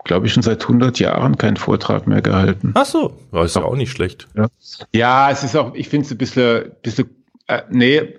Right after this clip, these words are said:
Speaker 1: stimmt gar nicht. Also ich find, äh, im Fachbeirat sitzen ja eine Menge Leute,
Speaker 2: Mhm.
Speaker 1: die ich mir ja, also die, die,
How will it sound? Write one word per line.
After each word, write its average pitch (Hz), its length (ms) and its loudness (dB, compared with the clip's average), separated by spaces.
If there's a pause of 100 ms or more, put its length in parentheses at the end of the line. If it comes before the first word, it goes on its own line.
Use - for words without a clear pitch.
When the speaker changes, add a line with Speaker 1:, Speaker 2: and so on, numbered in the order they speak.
Speaker 1:
stimmt 131 320 -6
gar 110 200 2
nicht. 110 200 -4
Also 110 160 -2
ich - 220 -4
find, 135 300 -2 (720)
äh, 117 220 2
im 123 80 0
Fachbeirat 127 720 0
sitzen 123 320 -6
ja 120 80 4
eine 113 140 2
Menge 117 240 2
Leute, 117 540 2 (100)
Speaker 2:
Mhm. 139 480 0 (520)
Speaker 1:
die 113 260 -6
ich - 160 -8
mir 110 200 4
ja, 107 300 2
also 110 340 -4 (120)
die, - 180 -10 (160)
die, - 160 -8